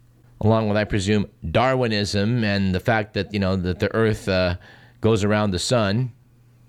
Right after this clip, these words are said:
Although it is very clever the way he's turning around, uh, the idea of fundamentalist religious people controlling science in this country and now blaming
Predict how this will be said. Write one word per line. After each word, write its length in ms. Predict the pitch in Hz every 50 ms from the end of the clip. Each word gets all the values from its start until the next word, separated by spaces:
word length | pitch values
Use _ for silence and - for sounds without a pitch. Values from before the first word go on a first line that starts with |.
| _ _ - - _ _ _ - - _ _ _ -
Although 240 | 110 123 127 123 127
it 80 | 143 185
is 120 | 202 151
very 200 | 135 143 135 123
clever 280 | - - 139 131 117 110
the 100 | 104 107
way 120 | 107 101
he's 160 | 101 104 95
turning 320 | - - 131 120 117 107 101
around, 380 | 101 107 107 104 104 101 101
uh, 240 | 95 92 92 92 92 - - - _ -
the 100 | 104 107
idea 300 | 107 117 107 107 101 95
of 200 | 87 - - _
fundamentalist 760 | - 135 139 135 123 120 120 117 117 113 107 107 101 - - -
religious 420 | 95 101 117 127 117 113 110 98
people 400 | - - 104 95 92 95 92 87
controlling 500 | - - 90 87 - 107 107 101 98 95
science 360 | - - 107 98 98 101 92
in 40 | -
this 120 | 98 90 -
country 380 | - 107 98 90 - 95 82
and 120 | - 95 104
now 160 | 110 113 113
blaming 460 | 101 110 113 110 104 104 101 98